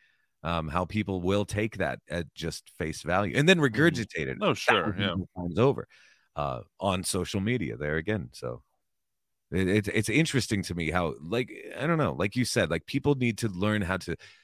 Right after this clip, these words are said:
Speaker 1: to sift through the bullshit, um, which again is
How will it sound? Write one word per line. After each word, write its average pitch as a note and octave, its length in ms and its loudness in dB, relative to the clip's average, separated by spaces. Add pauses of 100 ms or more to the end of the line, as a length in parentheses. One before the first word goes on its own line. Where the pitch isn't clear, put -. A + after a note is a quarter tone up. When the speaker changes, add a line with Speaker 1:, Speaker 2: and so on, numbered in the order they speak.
(120)
Speaker 1:
to C#3 120 -4
sift - 520 0
through F#2+ 140 0
the A#2 100 0
bullshit, D#2 580 -2 (600)
um, C2+ 420 -2 (220)
which A#2+ 320 4
again C3+ 280 6
is D#2 280 -4